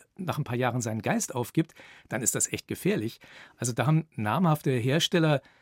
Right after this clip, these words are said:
deshalb wirklich hochwertige, haltbare Kunststoffe dafür genommen, zum Beispiel Nylon.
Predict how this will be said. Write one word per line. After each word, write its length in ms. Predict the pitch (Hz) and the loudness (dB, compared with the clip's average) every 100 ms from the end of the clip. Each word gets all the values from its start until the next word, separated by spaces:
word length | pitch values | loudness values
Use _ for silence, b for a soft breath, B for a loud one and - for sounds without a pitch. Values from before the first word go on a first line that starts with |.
| b b - | b b -4
deshalb 260 | - 139 - | 0 2 2
wirklich 300 | 143 123 - | 0 -2 0
hochwertige, 720 | - 208 - 135 131 139 113 - | 4 4 4 -2 -2 -2 -4 0
haltbare 460 | 147 - 107 117 | 0 0 -2 -4
Kunststoffe 480 | - 131 - 127 - | -2 -2 -2 -4 -2
dafür 320 | 131 123 147 139 | -2 -2 0 0
genommen, 640 | 139 139 185 202 151 - _ | 2 2 2 0 -4 -14 _
zum 160 | - 110 | -10 -10
Beispiel 220 | 110 117 | -6 -4
Nylon. 500 | 120 123 165 180 | 0 2 4 4